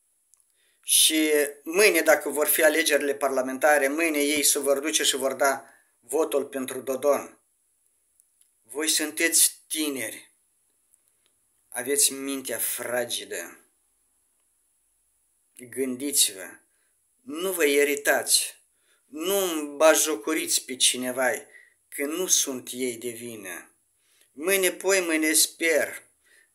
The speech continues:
că România va anula această decizie, această hotărâre a guvernului cu viza. Și o să vedeți că o să fie bine.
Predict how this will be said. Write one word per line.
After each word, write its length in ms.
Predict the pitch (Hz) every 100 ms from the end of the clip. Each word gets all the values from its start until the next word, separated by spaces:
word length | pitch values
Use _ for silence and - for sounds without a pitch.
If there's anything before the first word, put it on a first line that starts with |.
| _
că 180 | - 135
România 500 | 143 156 160 151 135
va 340 | 135 131 131
anula 680 | 143 143 139 143 139 110 -
această 800 | 131 127 127 117 - 113 107 - _ _ _
decizie, 1000 | 120 131 - 143 127 107 98 87 90 _ _ _ _ _ _
această 440 | - 123 151 143 131
hotărâre 640 | - 135 131 127 131 123
a 100 | 113
guvernului 840 | 113 120 131 123 113 101 98 92 - _ _ _ _ _ _ _ _ _ _
cu 160 | _ 127
viza. 600 | 120 127 107 98 85 - _ _ _ _ _ _ _ _ _ _ _
Și 160 | - 139
o 20 |
să 160 | 127 135
vedeți 380 | 143 156 151
că 60 | -
o 40 |
să 140 | 135 -
fie 300 | - 135 120
bine. 520 | - 117 87 85